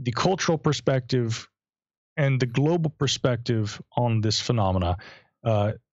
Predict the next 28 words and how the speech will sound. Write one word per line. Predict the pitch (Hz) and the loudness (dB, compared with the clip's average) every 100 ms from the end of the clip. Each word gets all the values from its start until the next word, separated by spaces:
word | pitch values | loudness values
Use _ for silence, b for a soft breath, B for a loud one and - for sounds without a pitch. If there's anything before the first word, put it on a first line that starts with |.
| 117 | -2
the | 113 | 0
historical | 113 - 170 143 | 2 2 2 0
perspective, | 135 131 - 135 127 131 117 - - - 131 | 0 -2 2 0 2 0 0 -6 -14 -6 0
uh, | 120 117 - | 2 0 -2
is | - 127 113 | -2 0 0
something | - 143 135 117 | 0 0 0 0
that | 110 | 2
is | 110 - | 0 0
fundamentally | - 143 123 170 170 127 | 0 0 2 2 2 0
important, | 113 131 120 120 | 0 0 0 0
because | 120 123 113 120 B B - | 0 0 0 -2 B B -2
when | 139 | 0
we're | 131 | 0
talking | 123 165 196 202 180 | 0 0 0 0 0
about | 151 139 | 0 0
a | |
subject | 127 - 139 123 123 120 | 0 0 0 -2 -2 0
like | 127 127 - - - _ _ | 0 0 -4 -10 -18 _ _
U | 110 104 160 147 | -12 -2 2 2
F | 127 117 | 2 0
Os, | 85 78 104 | 0 0 0
again, | 139 127 131 156 | 0 0 -2 -2
when | 165 | 0
I | 165 202 | 0 0
say | - 170 | 0 0
U | 143 143 135 | 0 2 0
F | 120 107 | 0 0
O, | 78 | -2